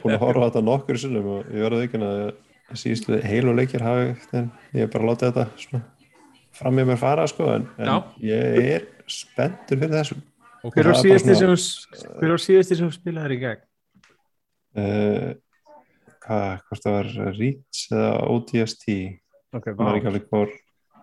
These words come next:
Speaker 1: það er
Speaker 2: Shit.
Speaker 1: alveg, þú veist, eins og ég segi, það kom gott bil á milli, sko.
Speaker 3: Mm.
Speaker 1: Og, en núna er ég allt í einu byrjaður að vera svolítið hæpaður, bara alveg svona óvart út frá þessu og sérstaklega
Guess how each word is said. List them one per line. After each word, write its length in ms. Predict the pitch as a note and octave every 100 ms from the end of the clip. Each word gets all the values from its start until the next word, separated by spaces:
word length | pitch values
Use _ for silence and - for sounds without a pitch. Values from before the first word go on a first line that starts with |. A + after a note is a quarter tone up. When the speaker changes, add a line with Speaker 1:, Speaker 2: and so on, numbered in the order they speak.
| _ _ _ _ _ -
Speaker 1:
það 120 | G#2+
er 40 |
Speaker 2:
Shit. 100 | G#2+
Speaker 1:
alveg, 140 | G#2+ A2
þú 100 | A2+
veist, 160 | -
eins 160 | A#2+ A2+
og 60 | A#2
ég 60 |
segi, 180 | A2 G2+ G#2
það 200 | A2+ G#2+ A2+
kom 180 | - B2 A2+
gott 240 | - C#3 - -
bil 140 | C3
á 40 | A#2+
milli, 240 | A2 A2 G2+
sko. 200 | - D3 - _ _ _ _
Speaker 3:
Mm. 160 | A#2 A2+
Speaker 1:
Og, 280 | G#2+ G#2+ - _ _ _ -
en 160 | A#2
núna 220 | G#2+ C3+ C#3+
er 120 | C#3
ég 100 | C#3
allt 200 | D3 -
í 40 |
einu 140 | D#3 D3 D3 _
byrjaður 320 | F3 F3+ E3+
að 120 | E3+
vera 140 | E3+ D#3
svolítið 480 | E3+ E3+ D3+ - C3
hæpaður, 480 | D#3+ - C#3+ B2+ - A3+ C#3
bara 200 | B2 A#2+
alveg 200 | A#2 A#2
svona 160 | A#2+ A2+
óvart 340 | C#3 C3 A2+
út 140 | - A#2
frá 80 | A2+
þessu 180 | G#2+ G#2
og 60 |
sérstaklega 540 | G#2 B2 - A#2 A2